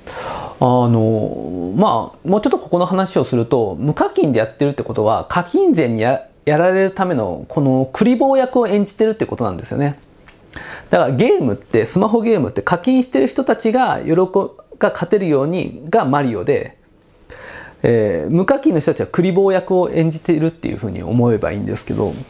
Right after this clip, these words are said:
まあ、まあ、クリボー役を延々とさせられてても別にそんなに、あの、嫌じゃないっ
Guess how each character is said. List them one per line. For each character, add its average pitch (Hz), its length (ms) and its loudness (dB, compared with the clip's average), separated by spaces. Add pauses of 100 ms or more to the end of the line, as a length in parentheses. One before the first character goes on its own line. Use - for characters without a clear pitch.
(800)
ま 180 400 2
あ、 - 120 -20
ま 180 140 2
あ、 - 20 -2
ク 214 140 2
リ 226 80 2
ボ 247 200 4
ー 247 40 4
役 247 260 2
を 185 260 2
延 180 140 0
々 190 100 0
と 190 100 2
さ 180 120 0
せ 196 100 0
ら 196 80 2
れ 190 60 0
て - 80 -10
て 196 60 -2
も 151 120 2
別 113 220 -2
に 107 60 0
そ 143 120 0
ん 135 80 2
な 143 100 2
に、 156 300 -2 (680)
あ 117 240 0
の、 101 480 -6
嫌 127 160 2
じ 107 80 -2
ゃ 95 40 -4
な 78 140 -6
い - 40 -12
っ - 40 -20